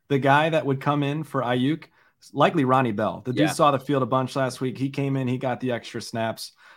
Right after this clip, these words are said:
Speaker 1: Edmund Price,
Speaker 2: Good.
Speaker 1: if, you know, if Ayuk is out or, you know, he, he could get hurt again, blowout, whatever. Ronnie Bell's the guy that would come in and,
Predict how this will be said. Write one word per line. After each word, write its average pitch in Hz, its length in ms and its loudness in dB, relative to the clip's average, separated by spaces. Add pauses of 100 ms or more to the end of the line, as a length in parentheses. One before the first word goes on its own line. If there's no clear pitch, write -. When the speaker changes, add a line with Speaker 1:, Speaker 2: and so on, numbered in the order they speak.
Speaker 1:
Edmund 135 380 -2
Price, 139 420 2
Speaker 2:
Good. 92 140 -8
Speaker 1:
if, 131 200 -6
you 147 80 -4
know, 117 140 -4
if - 80 -20
Ayuk 135 440 2 (180)
is 110 120 -6
out 117 280 4
or, 123 320 0
you 120 80 -8
know, 104 80 -6
he, 104 140 -10 (380)
he 143 140 0
could 147 120 0
get 135 100 0
hurt 139 220 4
again, 143 380 -2
blowout, 135 580 2
whatever. 120 340 0
Ronnie 131 300 0
Bell's 120 280 -2
the 107 80 -6
guy 104 240 -2
that 95 120 -10
would 95 160 -10
come 104 220 -8
in 98 120 -6
and, 92 140 -12